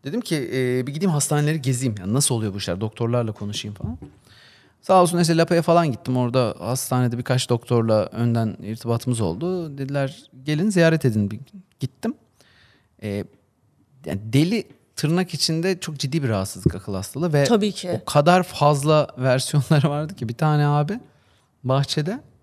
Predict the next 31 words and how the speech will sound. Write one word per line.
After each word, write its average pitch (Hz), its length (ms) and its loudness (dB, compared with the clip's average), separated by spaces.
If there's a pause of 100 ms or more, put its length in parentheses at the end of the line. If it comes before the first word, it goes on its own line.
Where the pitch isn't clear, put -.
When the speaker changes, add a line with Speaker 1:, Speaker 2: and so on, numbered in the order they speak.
(120)
Speaker 1:
e, - 40 -18 (460)
"Oradan 151 280 2
da 160 40 4
geçer, 165 260 -2
buradan 156 240 0
da 120 40 0
geçer." 104 340 -4
diyor 98 100 -4
sürekli. 110 480 0 (1300)
Sürekli 131 320 -8
geziyor 120 320 0
ve 143 200 -2
"Oradan 117 240 -2
da 95 40 -4
geçer, 117 280 -4
buradan 95 180 -4
da 82 60 -6
geçer, 98 240 -6
oradan 104 300 -4
da 90 40 -4
geçer, 110 280 -6
buradan 95 220 -6
da 90 40 -6
geçer." 123 300 -8
Dedim 139 180 -6
ki, 131 320 -10
"Nedir 165 460 -6
sıkıntı?" - 420 -8 (640)
"Otobüs 175 240 -10
şoförü." 113 320 -4
dedi. 104 200 -8